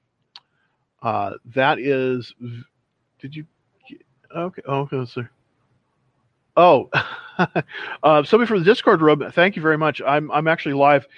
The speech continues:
Uh, I'm not out, uh, of, of Virgin. I'm still in Virgin, so I just wanted to, to, to, to update everyone. Let's take a look at Path. Path is a really interesting company. It's, uh, basically what they do is they create,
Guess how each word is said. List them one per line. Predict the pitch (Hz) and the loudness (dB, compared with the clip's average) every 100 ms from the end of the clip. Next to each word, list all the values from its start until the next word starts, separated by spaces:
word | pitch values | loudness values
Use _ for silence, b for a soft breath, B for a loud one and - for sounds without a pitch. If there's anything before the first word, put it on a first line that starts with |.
| B B B | B B B
Uh, | 147 147 127 | 2 2 2
I'm | 165 180 | 0 2
not | 208 220 | 2 2
out, | 220 160 - | 2 0 -4
uh, | 139 143 139 135 | -4 -2 -2 -4
of, | 131 139 139 131 _ - | -2 0 -2 -6 _ -6
of | 135 139 | -4 -4
Virgin. | 160 151 147 | -4 -4 -4
I'm | 139 139 | -6 -8
still | - 170 190 | -8 -6 -4
in | 196 | -4
Virgin, | 185 165 160 165 165 - | -6 -6 -6 -10 -12 -18
so | - 139 131 131 | -10 -4 -2 -2
I | 135 | -4
just | 135 - 101 | -6 -12 -10
wanted | 131 135 | -6 -4
to, | 123 113 - | -6 -8 -10
to, | 123 107 _ | -12 -12 _
to, | - 120 120 - B B B _ | -8 -4 -4 -6 B B B _
to | - | -2
update | 131 - 131 | -2 0 0
everyone. | 120 117 113 113 - B - | 2 0 -4 -6 -10 B -4
Let's | 277 | -2
take | - 330 | -2 0
a | |
look | 247 190 | 0 0
at | - | -2
Path. | - 156 151 139 - | -2 0 2 0 0
Path | 190 - | 0 0
is | 196 | -2
a | 185 | -2
really | 165 123 | 0 0
interesting | 139 147 - 143 | -2 -4 -8 -4
company. | 147 139 135 143 | -4 -4 -4 -6
It's, | 120 127 - 127 | -6 -6 -6 -2
uh, | 120 113 _ b b b - | 0 -2 _ b b b -2
basically | 160 294 - 339 247 | 2 2 0 -2 2
what | 202 - | 2 2
they | 143 | 0
do | 110 135 196 190 117 113 - | 0 2 4 4 2 0 -2
is | 135 - | -4 0
they | 147 | -2
create, | - 147 147 170 160 | -2 -4 0 0 -2